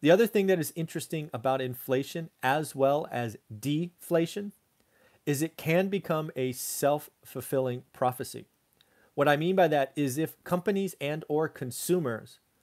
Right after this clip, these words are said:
believe that inflation or deflation is taking hold, they will change their behavior en masse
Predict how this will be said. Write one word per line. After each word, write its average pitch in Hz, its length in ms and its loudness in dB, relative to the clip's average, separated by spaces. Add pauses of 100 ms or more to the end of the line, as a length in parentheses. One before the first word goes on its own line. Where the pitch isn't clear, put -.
(320)
believe 170 680 0
that 151 220 0
inflation 165 720 -2
or 135 160 2
deflation 151 720 -4
is 131 160 -10
taking 143 320 -4
hold, 151 380 -2 (380)
they 147 160 2
will 175 200 2
change 160 540 -4
their 151 180 2
behavior 143 680 -4
en 113 240 -8
masse 147 540 -2